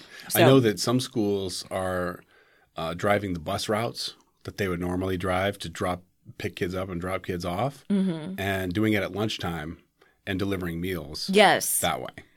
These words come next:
Speaker 2: So good. Ugh, so good. There were so many stories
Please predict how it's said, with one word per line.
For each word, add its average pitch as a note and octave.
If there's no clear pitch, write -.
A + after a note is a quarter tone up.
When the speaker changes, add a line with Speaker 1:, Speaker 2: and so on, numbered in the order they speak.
Speaker 2:
So G3
good. C#3+
Ugh, F3
so D#3
good. A#2+
There G#3+
were G#3
so F3+
many F3
stories C#3+